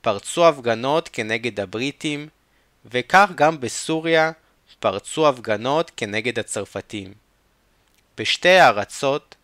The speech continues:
המעצמות הקולוניאליות נאלצו ללכת לקראת המקומיים. תחת הנהגתו של המופתי הירושלמי,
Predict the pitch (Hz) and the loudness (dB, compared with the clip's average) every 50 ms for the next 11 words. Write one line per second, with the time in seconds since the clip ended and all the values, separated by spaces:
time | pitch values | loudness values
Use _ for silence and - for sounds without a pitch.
0 | _ _ _ _ _ _ _ _ - - 110 110 117 113 110 107 - - - 113 | _ _ _ _ _ _ _ _ -6 -4 -4 -2 -2 -2 -2 -4 -4 -4 -4 -4
1 | 110 127 143 165 - - - - - 123 113 107 107 107 107 117 123 135 139 143 | -2 -2 -2 -2 -2 -4 -4 -2 -2 -2 -2 -2 -4 -2 0 2 2 2 2 0
2 | 151 151 147 - _ _ - _ _ _ _ _ _ _ _ _ _ - 117 113 | -2 -4 -4 -6 _ _ -20 _ _ _ _ _ _ _ _ _ _ -8 -6 -4
3 | 113 113 107 - - - 180 165 135 113 110 123 143 151 - - 190 180 - - | -4 -4 -6 -8 -6 -4 0 2 2 2 2 2 0 0 0 0 0 -2 -2 -4
4 | 107 98 - - - 107 110 113 - 135 120 117 107 - - 110 98 98 101 98 | -12 -12 -10 -4 0 2 2 2 2 -2 -8 -8 -8 -10 -10 -12 -10 -10 -12 -12
5 | 95 95 98 107 104 _ _ _ _ _ _ _ _ _ _ _ _ _ _ _ | -14 -16 -18 -20 _ _ _ _ _ _ _ _ _ _ _ _ _ _ _ _
6 | _ _ _ _ _ _ _ _ _ _ _ _ _ _ _ _ _ _ _ _ | _ _ _ _ _ _ _ _ _ _ _ _ _ _ _ _ _ _ _ _
7 | _ _ _ _ _ - 180 190 - - 277 233 214 165 151 143 113 117 110 - | _ _ _ _ _ 4 4 4 4 2 0 0 0 0 0 0 0 -2 -2 0
8 | - 165 175 - - 180 147 127 117 117 120 135 - - - 151 139 131 120 101 | 2 2 2 2 2 0 0 0 -2 -4 -6 -8 -8 -4 0 0 0 0 0 -2
9 | 101 - - 123 113 110 110 113 117 120 117 127 | -4 -2 2 4 4 4 2 0 -6 -10 -12 -14